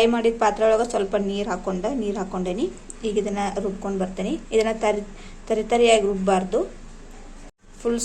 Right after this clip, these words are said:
ಸಾಫ್ಟಾಗಿ ರುಬ್ಬಬೇಕು. ಈಗ ಇದು ಹೂರ್ಣನೂ ಹಾಕ್ಕೊಂಡೆ ರುಬ್ಕೊಳ್ಳೋಣ್ರಿ.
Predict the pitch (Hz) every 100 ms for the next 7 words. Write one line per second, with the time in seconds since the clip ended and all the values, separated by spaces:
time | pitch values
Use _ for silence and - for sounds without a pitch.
0 | - 196 196 - 214 214 233 233 190 180
1 | 175 - 415 - - _ - 220 202 202
2 | 214 214 202 208 226 214 190 190 226 269
3 | 185 - 175 170 170 254